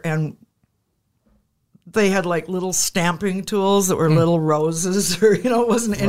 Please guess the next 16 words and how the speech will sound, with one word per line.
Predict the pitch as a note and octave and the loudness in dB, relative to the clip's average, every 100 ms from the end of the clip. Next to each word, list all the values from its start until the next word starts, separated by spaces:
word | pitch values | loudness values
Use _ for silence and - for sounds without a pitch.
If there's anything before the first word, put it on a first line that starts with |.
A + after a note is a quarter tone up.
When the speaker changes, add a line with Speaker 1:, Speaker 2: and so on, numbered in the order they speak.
| G#3+ | 2
Speaker 1:
anything | G#3 G#3 G#3 | 2 2 2
that | G#3 F#3+ | 2 2
I | F#3+ | 0
could | F#3+ - G3 | -2 -8 -6
use. | F#3 F#3+ F#3 - E3+ | -2 0 0 -2 -6
So, | - C#3+ B2 | -6 -2 0
Speaker 2:
Oh, | A#2+ B2 C3+ B2 A2+ | 0 0 -2 -4 -6
wow. | B2 B2+ A#2+ A#2 - - | -6 -6 -6 -8 -10 -4
Speaker 1:
<laughs> | F3+ F3 - | -4 -4 -4
and | G3+ G#3 | 0 2
then | A#3 | 2
they | A3+ | 2
go, | G3+ F#3 - - - | 0 -2 -4 -16 -4
"Well, | B3 B3 G3+ - | 0 0 0 -8
besides | - A3+ - A#3 G#3+ | -2 0 4 2 2
that, | F#3+ F3 E3+ | 0 -2 -2